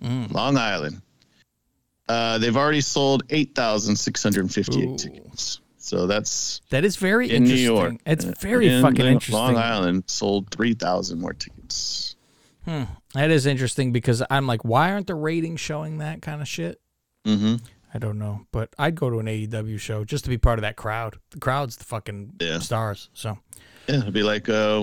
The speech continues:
Speaker 2: going to N X T back in the day when that was
Speaker 1: Yeah,
Speaker 2: fun.
Speaker 1: N X T was a fucking blast when it was fucking good,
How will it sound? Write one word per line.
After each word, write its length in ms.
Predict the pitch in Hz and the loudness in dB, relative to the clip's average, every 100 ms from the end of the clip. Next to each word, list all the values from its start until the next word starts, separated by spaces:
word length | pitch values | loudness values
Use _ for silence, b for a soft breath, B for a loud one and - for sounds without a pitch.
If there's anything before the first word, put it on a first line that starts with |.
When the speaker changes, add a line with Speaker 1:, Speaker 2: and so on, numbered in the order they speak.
| 107 | 0
Speaker 2:
going 260 | 101 107 110 | 2 2 4
to 240 | 107 101 - | 4 2 -2
N 80 | 120 | -2
X 160 | 110 | 0
T 200 | 87 143 | 0 2
back 240 | 120 85 - | 2 0 -4
in 60 | |
the 80 | 87 | -4
day 140 | 87 85 | -2 -2
when 100 | - | -4
that 100 | - | 2
was 60 | 131 | 4
Speaker 1:
Yeah, 280 | 180 190 | 6 4
Speaker 2:
fun. 140 | 143 92 | 2 -2
Speaker 1:
N 100 | 139 | -2
X 160 | 151 - | -2 -2
T 140 | 160 | 0
was 160 | 165 135 | 0 0
a 60 | |
fucking 380 | 135 165 143 143 | 0 2 0 2
blast 360 | 139 156 143 - | 4 6 4 2
when 140 | 127 | 0
it 60 | 123 | 0
was 120 | 117 | -2
fucking 340 | 123 120 120 | 0 0 0
good, 280 | 117 143 120 | 2 2 0